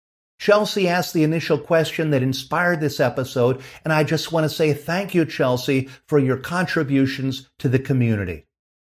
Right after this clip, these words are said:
I hope my suggestions for better ways to manage your time were helpful,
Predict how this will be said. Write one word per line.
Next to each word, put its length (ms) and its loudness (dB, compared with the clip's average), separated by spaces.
I 100 0
hope 260 -2
my 120 0
suggestions 760 0
for 160 -2
better 300 0
ways 300 -2
to 100 0
manage 360 0
your 120 2
time 360 -2
were 180 2
helpful, 580 0